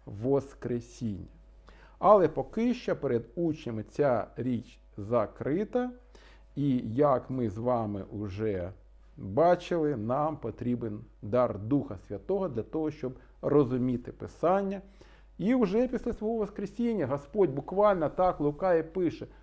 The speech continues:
розкриває розум, розкриває їхній розум, щоб вони розуміли Писання.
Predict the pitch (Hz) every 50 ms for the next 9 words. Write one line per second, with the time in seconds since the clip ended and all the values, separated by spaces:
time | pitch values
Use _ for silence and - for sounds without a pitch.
0 | - - - 120 123 127 127 - - - 123 117 110 123 151 160 156 131 117 110
1 | - 135 151 165 160 151 131 104 98 95 104 107 - - - 120 117 127 151 156
2 | 139 123 117 127 120 - - 117 113 - 170 185 170 160 139 117 - - 143 143
3 | 139 - - - - - - - 107 101 127 120 117 127 151 170 180 175 147 -
4 | - - - - - - 139 147 139 151 151 143 107 127 120 113 113 113 131 156
5 | 165 151 127 107 95 - - - - - - - - - 113 104 - - - 123
6 | 131 120 107 98 101